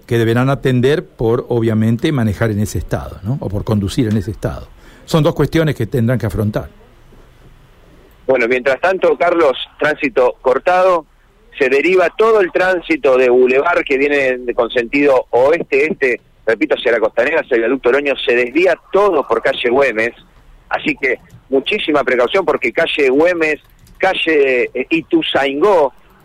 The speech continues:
Speaker 2: en Candioti Sur, para derivar el tránsito hacia Vélez Arfield y luego retomar, eh, Boulevard, está totalmente colapsado, totalmente colapsado. Es,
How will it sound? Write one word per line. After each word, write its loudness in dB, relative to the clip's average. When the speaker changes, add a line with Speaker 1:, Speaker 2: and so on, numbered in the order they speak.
Speaker 2:
en -2
Candioti 0
Sur, 2
para 2
derivar 0
el 0
tránsito 0
hacia 0
Vélez 2
Arfield 0
y 0
luego 2
retomar, 0
eh, 2
Boulevard, 2
está -6
totalmente 0
colapsado, 0
totalmente -2
colapsado. 0
Es, 0